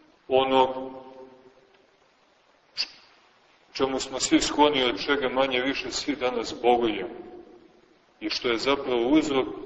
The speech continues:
svih problema i svih boleština. Zato sveti oci,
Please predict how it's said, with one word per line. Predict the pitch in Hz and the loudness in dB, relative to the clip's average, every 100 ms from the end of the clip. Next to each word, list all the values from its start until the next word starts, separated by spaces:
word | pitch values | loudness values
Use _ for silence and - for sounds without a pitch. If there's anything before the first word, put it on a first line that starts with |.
| - | -8
svih | - - - 160 - | -6 -2 6 6 6
problema | - 127 127 139 139 131 120 - - | 0 0 4 6 6 4 0 -2 -10
i | 120 | -6
svih | 113 - 139 123 | -4 -2 -4 -2
boleština. | 117 113 147 - - - - - - - - - - - _ _ - - - - - _ _ - | 0 4 4 4 0 -6 -10 -14 -16 -20 -20 -20 -20 -20 _ _ -20 -20 -20 -20 -20 _ _ -10
Zato | - 180 196 160 | 6 8 10 10
sveti | - 170 170 131 | 10 6 4 6
oci, | 151 160 - 139 | 6 6 4 -2